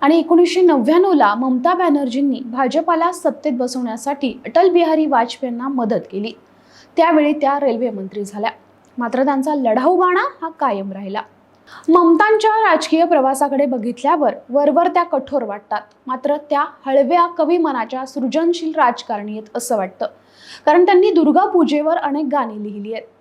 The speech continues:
तर त्यांनी काढलेल्या पेंटिंग्स या करोडोच्या किमतीमध्ये विकल्या गेल्यात अशाही कथा आहेत.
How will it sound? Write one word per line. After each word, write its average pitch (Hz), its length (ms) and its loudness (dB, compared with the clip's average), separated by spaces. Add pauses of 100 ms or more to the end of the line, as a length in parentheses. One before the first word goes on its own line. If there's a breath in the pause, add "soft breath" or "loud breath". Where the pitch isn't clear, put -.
तर 254 100 -8
त्यांनी 262 280 -2
काढलेल्या 254 460 -2
पेंटिंग्स 269 640 -2
या 262 120 -2
करोडोच्या 320 580 2
किमतीमध्ये 311 580 0
विकल्या 285 360 -2
गेल्यात 294 320 0 (180)
अशाही 262 280 0
कथा 196 340 -14
आहेत. 208 100 -8